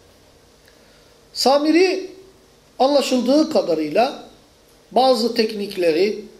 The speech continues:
veya diyelim ki bazı madencilik işlerini, heykelciliği vesaireyi bilen birisi. Ayet-i kerimelerden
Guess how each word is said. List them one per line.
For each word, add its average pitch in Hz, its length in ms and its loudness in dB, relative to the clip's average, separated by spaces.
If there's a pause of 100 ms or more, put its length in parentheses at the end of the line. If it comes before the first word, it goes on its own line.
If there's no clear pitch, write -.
(300)
veya 196 440 0 (140)
diyelim 208 380 0
ki 185 200 -6
bazı 208 580 0
madencilik 185 760 -4
işlerini, 147 680 -8 (380)
heykelciliği 190 800 -2
vesaireyi 208 640 -2
bilen 320 320 2
birisi. 180 420 -4 (340)
Ayet-i 220 260 0
kerimelerden 220 720 0